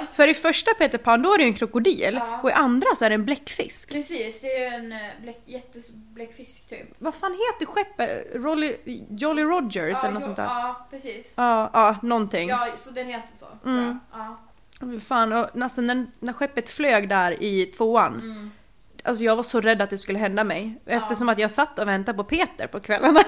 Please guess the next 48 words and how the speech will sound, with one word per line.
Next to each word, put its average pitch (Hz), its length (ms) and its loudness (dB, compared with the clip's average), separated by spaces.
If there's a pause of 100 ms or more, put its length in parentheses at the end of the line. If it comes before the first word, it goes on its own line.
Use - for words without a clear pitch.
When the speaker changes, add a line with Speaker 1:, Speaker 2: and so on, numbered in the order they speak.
Speaker 1:
<laughs> - 120 -18
Speaker 2:
Ja, 269 440 8
så 285 60 -8
kanske 381 320 -4
kommer 285 240 -2
någon 254 140 0
annan 494 400 4
och 466 40 0 (100)
tar 233 180 4
dig. 220 180 2
Speaker 1:
Kommer 330 240 10
det 302 60 10
lite 285 180 2
så 254 60 6
här 240 200 6
krok 339 420 6
och 202 80 0
bara 170 300 0
zup. 190 160 -2 (280)
Speaker 2:
Precis. 254 800 -8 (140)
Speaker 1:
Lyfter 254 340 0
upp 269 160 2
med 220 160 -4
pyjamasen. 220 580 0 (600)
Speaker 2:
Ja, 214 420 -12 (300)
alltså, 220 280 -16 (300)
gud. 240 80 -4
Speaker 1:
Underbart 214 580 2
ändå. 196 320 -2 (1000)
Speaker 2:
Och 262 100 -14
gud, 240 460 -8
en, 269 300 -8 (480)
jag 294 140 -10
vet 392 140 -4
inte 349 180 -10
om 320 120 -8
det 339 60 -4
är 359 100 -8
Disney 311 580 -10
eller 247 280 -8
om 233 80 -10
det 240 60 -8
är 240 60 -6
Pixar 226 760 -10
som 233 240 -16
har 233 100 -6
gjort 233 260 -12
Coco. 240 600 -10